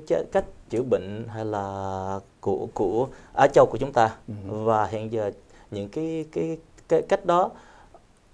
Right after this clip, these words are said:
Speaker 1: những, những nước Á Châu như là Trung Quốc, Việt Nam, Lào, Miên, Thái Lan này nọ,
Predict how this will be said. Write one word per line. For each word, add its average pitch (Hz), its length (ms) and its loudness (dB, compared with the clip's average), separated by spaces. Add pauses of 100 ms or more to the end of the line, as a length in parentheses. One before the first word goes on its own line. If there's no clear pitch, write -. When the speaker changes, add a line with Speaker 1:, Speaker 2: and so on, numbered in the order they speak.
Speaker 1:
những, 135 480 -2
những 117 160 0
nước 165 80 -4
Á 165 100 -2
Châu 151 160 2
như 131 120 -4
là 107 120 0
Trung 117 180 -4
Quốc, 165 180 2
Việt - 160 -6
Nam, 117 600 -4
Lào, 101 340 -2
Miên, 117 320 -6
Thái 127 140 -4
Lan 120 200 -2
này 98 100 -8
nọ, 92 120 -10